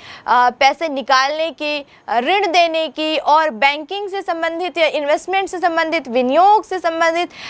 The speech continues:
अ, सारी जो सुविधाएं हैं उनको बढ़ाना,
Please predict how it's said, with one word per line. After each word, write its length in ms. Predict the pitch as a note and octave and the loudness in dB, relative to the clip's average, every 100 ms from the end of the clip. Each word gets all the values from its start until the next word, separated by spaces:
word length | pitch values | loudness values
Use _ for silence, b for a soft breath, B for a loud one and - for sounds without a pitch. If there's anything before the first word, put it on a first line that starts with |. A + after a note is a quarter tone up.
| B | B
अ, 160 | B3+ D4 | 2 2
सारी 720 | - C#4+ D#4 F4 G#4 G4 C4 | 4 4 4 2 2 0 -2
जो 180 | B3+ F4 | -2 -2
सुविधाएं 580 | - D4 D4+ C#4+ D#4+ F#4 | 0 0 4 4 2 -2
हैं 80 | |
उनको 320 | F4 D#4+ D4 E4+ | -4 -6 -4 -2
बढ़ाना, 680 | A3 C4 C4 B3+ D#4 F4 | 0 0 0 0 0 -2